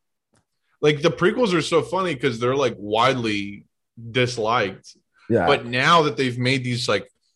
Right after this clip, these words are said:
Speaker 1: decision, creative decision by committee, corporate product films, you go back and you're like,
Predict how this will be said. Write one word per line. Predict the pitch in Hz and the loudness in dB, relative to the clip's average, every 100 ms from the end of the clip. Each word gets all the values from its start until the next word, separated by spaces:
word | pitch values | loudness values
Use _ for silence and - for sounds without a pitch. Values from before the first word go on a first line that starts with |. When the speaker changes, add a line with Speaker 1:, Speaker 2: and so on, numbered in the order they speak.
| _ _ _ _ _ - | _ _ _ _ _ -4
Speaker 1:
decision, | 135 - 156 135 147 139 | -4 -2 -2 0 0 -2
creative | - 147 147 139 | 0 2 2 0
decision | 127 - 143 123 131 | -4 -2 -2 0 0
by | 120 123 | 2 2
committee, | 123 117 113 120 123 117 | 0 -2 0 2 2 -2
corporate | - 127 123 127 117 - | -2 0 0 0 -4 -2
product | 107 110 117 - - _ | 0 2 0 -2 -18 _
films, | 104 107 123 151 160 - _ _ _ | -6 -4 -4 -6 -10 -14 _ _ _
you | 147 151 | -6 2
go | 190 | 2
back | 185 185 180 | 4 4 4
and | 156 | 0
you're | 147 | 0
like, | 143 127 123 | 2 2 -2